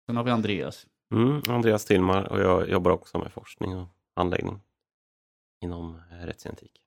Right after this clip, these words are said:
Speaker 1: Och, ja, vi samtliga jobbar på Rättsmedicinalverket. Yes, då sätter vi igång. Vi börjar lite grann med perspektivet nutiden då. Och vilka olika analyser gör den rättsgenetiska enheten här då på Rättsmedicinalverket?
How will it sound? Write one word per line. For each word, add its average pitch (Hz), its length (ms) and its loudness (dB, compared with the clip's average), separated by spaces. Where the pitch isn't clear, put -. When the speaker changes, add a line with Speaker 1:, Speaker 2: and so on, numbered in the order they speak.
Speaker 1:
Och, 110 480 6
ja, - 280 2
vi 113 200 -2
samtliga 107 400 2
jobbar 98 220 2
på 101 140 -8
Rättsmedicinalverket. 95 1040 -6
Yes, 151 200 -2
då 143 420 2
sätter - 280 -16
vi 147 40 -2
igång. 139 300 2
Vi 131 80 4
börjar 143 320 2
lite 165 180 -8
grann 135 280 6
med 117 360 0
perspektivet 120 640 -2
nutiden 139 960 0
då. 82 220 -4
Och 113 140 -6
vilka 139 280 4
olika 143 440 2
analyser 143 580 2
gör 170 260 6
den 120 140 2
rättsgenetiska 107 720 -2
enheten 98 540 -4
här 92 140 -4
då 90 100 -8
på 87 120 -12
Rättsmedicinalverket? 85 960 -8